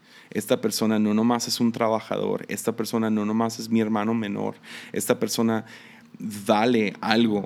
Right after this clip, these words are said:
<laughs> o sea, es un, es una persona que tiene, tiene valor, digámoslo así. Y tú puedes entrar y traer vida o traer muerte,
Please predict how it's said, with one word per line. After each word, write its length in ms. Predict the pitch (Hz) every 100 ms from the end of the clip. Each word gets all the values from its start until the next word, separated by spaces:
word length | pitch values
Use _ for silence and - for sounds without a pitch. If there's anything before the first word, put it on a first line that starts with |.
| 127
<laughs> 120 | -
o 100 | 139
sea, 180 | 104 107
es 160 | 101 -
un, 180 | 117 117 - -
es 80 | 113
una 160 | 127
persona 360 | 110 - 110 110
que 120 | 110
tiene, 640 | - 110 113 113 107 98 95 - - - - - - - - -
tiene 200 | 120 117
valor, 440 | 117 139 185 -
digámoslo 380 | 113 107 120 120
así. 360 | 113 - 131 117 - - - -
Y 120 | 113
tú 200 | 110 120
puedes 300 | 123 127 123
entrar 480 | 160 160 110 110 92
y 100 | -
traer 340 | 107 107 104 104
vida 540 | 101 117 135 107 104
o 160 | 135 107
traer 280 | 104 101 107
muerte, 540 | 104 107 104 92 90